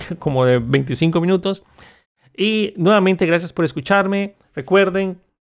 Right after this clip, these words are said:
eh, estoy, eh, ya para el pu-, punto donde ustedes escuchen este podcast, ya mi, un pu-, un pu-, un par de anuncios, mi curso JavaScript moderno ya la otra semana está actualizado, eh, hay muchas secciones nuevas, se cambió muchas cosas.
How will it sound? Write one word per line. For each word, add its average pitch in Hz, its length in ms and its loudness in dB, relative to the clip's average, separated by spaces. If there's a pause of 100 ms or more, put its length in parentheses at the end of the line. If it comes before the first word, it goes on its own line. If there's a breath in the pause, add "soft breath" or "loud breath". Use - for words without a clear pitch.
(420)
eh, 143 440 0
estoy, 165 600 2
eh, 135 460 -2
ya 135 180 2
para 156 160 4
el 135 100 -4
pu-, 156 220 -12
punto 196 240 2
donde 175 140 2
ustedes 170 240 -2
escuchen 175 400 -2
este 175 220 -4
podcast, 214 480 0
ya 156 240 2
mi, 135 400 0
un 127 360 -2
pu-, 165 140 -12
un 147 160 -4
pu-, 165 140 2
un 147 120 -4
par 165 120 4
de 156 80 4
anuncios, 170 400 0
mi 143 80 -2
curso 151 300 -2
JavaScript 143 380 2
moderno 147 460 -2 (380 soft breath)
ya 151 160 2
la 151 80 2
otra 147 160 -2
semana 147 300 0
está 135 300 -2 (320)
actualizado, 208 1000 0
eh, 131 540 0
hay 131 100 0
muchas 131 240 -2
secciones 127 380 -2
nuevas, 196 400 2
se 143 140 -4
cambió 131 260 -4
muchas 143 280 -8
cosas. 208 540 -2